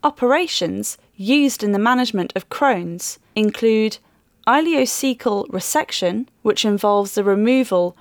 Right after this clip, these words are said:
of the terminal ileum and cecum with a primary anastomosis of the remaining tube, surgery for perianal complications, such as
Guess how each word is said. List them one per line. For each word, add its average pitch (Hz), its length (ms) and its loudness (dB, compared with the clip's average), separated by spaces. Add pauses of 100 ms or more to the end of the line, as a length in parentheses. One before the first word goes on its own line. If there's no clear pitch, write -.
(140)
of 196 100 -4
the 196 120 -2
terminal 277 560 2
ileum 196 580 0
and 175 160 -4
cecum 185 640 -4 (160)
with 196 120 0
a 196 60 0
primary 220 760 0
anastomosis 202 1080 -2
of 190 140 -4
the 196 140 -2
remaining 185 560 -4
tube, 196 400 -4 (640)
surgery 277 680 0 (240)
for - 140 -4
perianal 208 680 0
complications, 233 1080 -4 (200)
such - 320 -4
as 202 120 -4